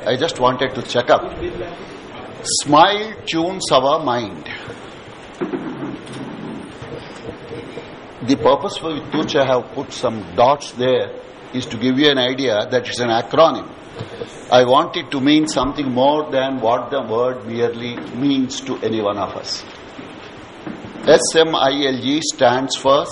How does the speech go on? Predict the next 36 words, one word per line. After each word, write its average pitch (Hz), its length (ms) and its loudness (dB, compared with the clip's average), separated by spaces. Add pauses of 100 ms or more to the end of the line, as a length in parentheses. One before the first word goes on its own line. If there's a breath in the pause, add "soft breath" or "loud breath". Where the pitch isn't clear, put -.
(100)
Self-Motivated 127 1200 0
Initiative 123 800 -2
to 127 80 -2
Learn 120 480 4 (100)
and 120 200 -6 (100)
Excel. 101 420 -4 (1400)
Purpose 233 400 4
of 220 200 0
life 185 300 0
is 160 120 -4
to 185 200 -4
excel. - 340 -2 (760)
To 170 140 6
excel, 233 380 4
you 196 120 2
have 156 180 2
to 196 80 -4
learn. 131 440 2 (520)
To 156 80 4
learn, 214 400 8
you 202 100 -2
have 175 140 2
to 160 120 -12
take 160 220 -2
the 165 80 -4
initiative. 131 600 -4 (380)
You 156 120 4
will 165 140 0
take 202 280 6
the 220 100 2
initiative 196 520 0
only 175 300 0
when 160 160 -2
you 156 100 0
are 156 200 0
motivated. 131 600 -4